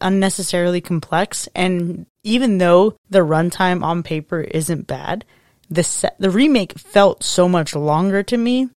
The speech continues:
Maybe because I felt so bored, it felt like I had to get through it, which is difficult. And I know that sounds incredibly harsh. This, there are some good things about this movie, but I think that's where it sat for me. It's,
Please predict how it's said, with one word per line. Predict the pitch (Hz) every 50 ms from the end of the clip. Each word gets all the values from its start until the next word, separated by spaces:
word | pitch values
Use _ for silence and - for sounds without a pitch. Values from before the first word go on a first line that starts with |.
| _ _ -
Maybe | 208 202 208 226 262 269 294
because | 254 226 202 240 220 190
I | 180 185
felt | - - 208 196 - - -
so | - - - - - 208
bored, | 185 160 147 165 175 185 180 170
it | 160
felt | - - 170 160 139
like | 160 165 -
I | 151 147
had | 156 160 151
to | - 160
get | 151 135 - - -
through | - - - 151 147 156 165 156 - -
it, | - - - _ -
which | 196 226 226 -
is | 247 220 190 175 - - _ -
difficult. | 202 226 240 190 - 214 - 202 185 175
And | 170 185
I | 190
know | 202 220 214
that | 202 180 -
sounds | - - 185 175 170 156
incredibly | 160 160 156 - 180 170 160 156 147
harsh. | 131 - 175 165 151 143 - - -
This, | 170 196 220 - - _ _ _ _ -
there | - 226 -
are | - - - 233
some | - - 226 220 202 185
good | 160 185 190 165
things | - - 175 175 165 165
about | 139 156 151 147 -
this | - 147 - -
movie, | 208 220 226 202 175 175 156 156 _
but | - 160 196 185 175 - - - _ -
I | - 190 185
think | 190 - - 220 226 208
that's | - 190 185 - - - -
where | - 175 185 190 180
it | 170 -
sat | - - - 190 180 -
for | - - 165
me. | 151 143 147 143
It's, | - - 160 - - - -